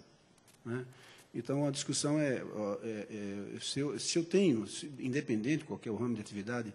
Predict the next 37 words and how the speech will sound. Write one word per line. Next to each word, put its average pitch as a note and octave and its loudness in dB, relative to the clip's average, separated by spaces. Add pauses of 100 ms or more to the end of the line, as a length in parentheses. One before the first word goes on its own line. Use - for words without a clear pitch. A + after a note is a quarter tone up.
(320)
se - 6
eu G3 6
tenho E3 10 (160)
confiança D#3+ 4
de B2 -2
fazer B2+ 2
e C3+ -6
prestar B2+ 2
o D#3 6
serviço A#2+ 0
dentro G#2 0
de G#2+ -6
casa, C#3 2
eu D#3 0
faço F#3+ 0
dentro F#3 2
de - -4
casa, G2 -2 (260)
com F3 8
custo F3 4
adequado. G#2 2 (340)
Se - 6
eu B3+ 8
não G3 8
tenho, C#3 6 (160)
eu A3+ 6
coloco G3+ 4
pra E3 4
fora, E3 6
porque, - -4
com F#3 0
certeza, C#3+ 2
o, B2 0
o - 2
nível D3 6
de C3+ 4
amadurecimento B2 2